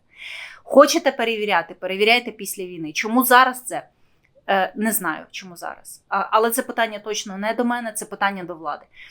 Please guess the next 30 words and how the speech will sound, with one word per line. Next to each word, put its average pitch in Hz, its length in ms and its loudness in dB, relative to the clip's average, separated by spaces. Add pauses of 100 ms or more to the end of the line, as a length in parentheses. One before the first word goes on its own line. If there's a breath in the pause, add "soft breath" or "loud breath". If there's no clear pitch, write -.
(160 loud breath)
Тому 226 200 4
я 247 120 6
дуже 254 160 -4
сподіваюся, 240 580 0
що - 180 -8
влада 220 260 2
якось 214 320 -4
пояснить 202 560 -2
взагалі, 226 440 -4
що 254 160 -2
вони 226 160 -4
хочуть 214 380 -4
з - 60 -8
цією 185 280 -10
ідентифікацією. - 840 -14 (1120)
В 214 60 -2
мене 247 240 4
складається 214 420 0
таке 208 200 -8
враження, 202 420 2
що 190 160 -10
хочуть - 360 -10
просто 214 320 -6
зекономити 185 600 -10
на, 165 300 -8
на 185 140 -6
пенсіях, 208 560 -8
от 180 140 -14
і 160 40 -20
все. - 220 -16